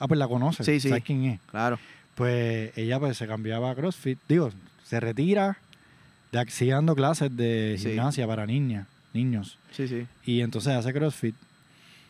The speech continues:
Speaker 1: Este, y al igual que ella, yo no sé si tú sabes quién es Amber Biarini.
Speaker 2: También, sí.
Speaker 1: Pues también ella salió en el podcast también. Te mandó
Speaker 2: Sí.
Speaker 1: saludos.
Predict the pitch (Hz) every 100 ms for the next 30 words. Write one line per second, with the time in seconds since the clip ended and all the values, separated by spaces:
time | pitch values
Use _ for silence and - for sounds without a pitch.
0 | - 123 - 123 120 120 123 147 156 147
1 | 127 151 151 160 - 160 147 143 151 147
2 | 151 143 147 131 98 - 120 123 131 127
3 | 123 117 113 120 107 120 156 143 131 131
4 | 127 - 131 127 - 117 117 143 143 127
5 | 123 151 147 156